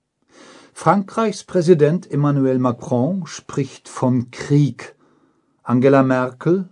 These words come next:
inzwischen selbst in häuslicher Quarantäne, von der größten Herausforderung seit neunzehnhundertfünfundvierzig. Aber wer kann das wirklich noch mit Erfahrung verbinden?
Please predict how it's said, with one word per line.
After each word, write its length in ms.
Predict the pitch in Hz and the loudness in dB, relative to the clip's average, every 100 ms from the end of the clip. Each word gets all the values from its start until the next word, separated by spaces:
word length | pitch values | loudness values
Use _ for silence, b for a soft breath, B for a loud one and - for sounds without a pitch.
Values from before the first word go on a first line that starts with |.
| _ | _
inzwischen 400 | 101 - 110 110 | -12 -10 -8 -2
selbst 380 | 113 123 - 113 | -2 -2 -6 -4
in 160 | 107 | -2
häuslicher 500 | 90 113 113 131 131 | -4 -8 -8 -6 -6
Quarantäne, 680 | 113 104 107 95 113 113 123 b b b b b | -6 -8 -8 -2 0 2 0 b b b b b
von 220 | - 156 | 2 4
der 100 | 160 | 4
größten 580 | 143 135 180 190 - 170 | 2 2 2 2 -2 -2
Herausforderung 1120 | 160 147 127 131 131 - - 131 120 117 123 | 0 0 -2 -4 -6 -8 0 2 2 2 2
seit 440 | 117 123 120 120 120 | 2 2 0 -2 2
neunzehnhundertfünfundvierzig. 2000 | 117 127 170 - 147 127 117 120 113 - 113 113 120 113 104 80 - - - - _ _ _ _ _ _ _ _ _ _ _ _ _ | 2 2 -2 -6 -4 -2 -2 -2 -6 -4 -4 -4 -4 -4 -6 -8 -14 -20 -20 -20 _ _ _ _ _ _ _ _ _ _ _ _ _
Aber 320 | - - 73 90 | -12 -8 -6 -4
wer 200 | 92 98 | -4 -4
kann 280 | - 90 | -6 -6
das 340 | 87 92 - 95 | -6 -10 -10 -8
wirklich 420 | 107 110 117 - | -8 -8 -12 -8
noch 240 | 104 90 | -10 -10
mit 300 | - 95 - _ _ _ _ _ _ | -8 -10 -10 _ _ _ _ _ _
Erfahrung 960 | 95 76 - - 110 120 123 107 101 85 | -14 -14 -16 -4 2 2 2 -2 -6 -8
verbinden? 960 | - 82 76 85 76 67 _ - - | -12 -16 -12 -10 -8 -10 _ -20 -20